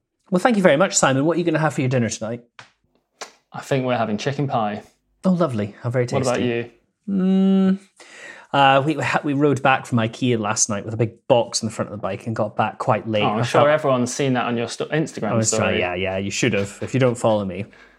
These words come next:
Speaker 1: why are you
Speaker 2: At Jack.
Speaker 1: listening?
Speaker 2: Where, where, where can they follow you, Jack?
Speaker 1: <laughs> Uh, Instagram. Oh, I, I don't wanna shamelessly, um, <laughs> self-promote. But anyway, I felt quite hungry and tired last night, so we ended up having a,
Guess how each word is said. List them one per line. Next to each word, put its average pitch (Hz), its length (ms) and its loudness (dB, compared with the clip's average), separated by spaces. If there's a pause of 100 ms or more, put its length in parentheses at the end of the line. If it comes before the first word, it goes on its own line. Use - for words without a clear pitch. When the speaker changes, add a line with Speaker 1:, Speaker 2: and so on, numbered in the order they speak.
(140)
Speaker 1:
why 120 160 0
are - 20 6
you 117 60 2
Speaker 2:
At 117 140 0
Jack. 113 180 2
Speaker 1:
listening? 127 160 -2 (180)
Speaker 2:
Where, 143 280 2
where, 135 200 0
where 156 180 2
can 156 100 -6
they 147 100 0
follow 151 220 0
you, 151 120 -2
Jack? 160 300 -6
Speaker 1:
<laughs> - 60 -20 (240)
Uh, 151 200 6
Instagram. 123 480 2
Oh, 131 120 6
I, 131 160 4
I - 20 4
don't 123 360 0
wanna 98 120 -6
shamelessly, 104 600 -4
um, 214 540 0
<laughs> - 0 -
self-promote. 107 640 -2 (120)
But 180 80 8
anyway, 143 240 4
I 139 80 4
felt 175 280 2
quite 127 140 2
hungry 127 420 0
and 107 120 -4
tired 127 380 2
last 104 260 -4
night, 98 160 -4
so - 80 -8
we 120 80 -2
ended 123 140 -4
up 98 100 -6
having 107 180 -4
a, 107 100 -4